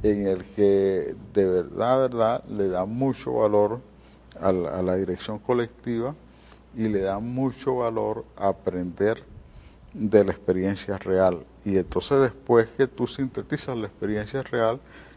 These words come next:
es que va eso, como decir, a la, se junta con otras experiencias y entonces en un proceso de elaboración colectiva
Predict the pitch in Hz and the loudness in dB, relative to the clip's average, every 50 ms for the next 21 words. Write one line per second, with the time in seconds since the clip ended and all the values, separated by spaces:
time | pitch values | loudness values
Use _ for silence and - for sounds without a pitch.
0 | - - - - 110 98 - - 113 110 110 110 110 110 110 113 113 110 - - | -20 -14 -6 -6 -6 -6 -4 0 2 4 6 6 6 8 6 6 4 2 -2 -8
1 | 120 127 - - - - - - - - - _ _ - - - 98 101 95 90 | -8 -8 -10 -14 -20 -20 -20 -20 -20 -20 -20 _ _ -18 -8 -4 -4 -2 -2 -2
2 | 87 87 87 - - 101 104 104 104 - - 110 110 101 101 90 95 92 78 - | -2 -4 -4 -4 -4 -2 -2 -2 -2 -4 -2 0 0 0 0 -2 -4 -6 -8 -10
3 | 107 - - - - - - - - - 98 - 131 143 143 123 - - 95 - | -12 -16 -20 -20 -20 -20 -16 -12 -8 -8 -4 -2 -2 -2 -2 -2 -4 -6 -6 -6
4 | - 92 90 95 98 95 - 120 117 123 120 117 - - 120 113 107 101 101 98 | -8 -10 -10 -8 -10 -8 -8 -8 -8 -8 -8 -10 -6 -6 -4 -4 -4 -4 -6 -8
5 | - - 131 135 - - - - - - - - - - 104 98 92 101 - 95 | -8 -8 -8 -8 -8 -14 -20 -20 -20 -20 -20 -20 -10 -4 -2 -2 -2 -2 -4 -10
6 | 90 - - 120 113 - - 98 92 92 92 92 98 95 - - 117 - - 120 | -8 -6 -4 -6 -6 -6 -6 -8 -6 -6 -6 -8 -10 -8 -4 -4 -4 -2 -4 -8
7 | - - 131 127 120 110 107 95 95 92 92 92 - - 98 101 - - - 123 | -4 -2 -2 -2 0 0 0 -2 -2 -2 -2 -4 -6 -10 -12 -12 -6 -2 0 0
8 | 123 117 110 - - 113 110 104 117 | 0 -2 -6 -8 -6 -4 -4 -4 -4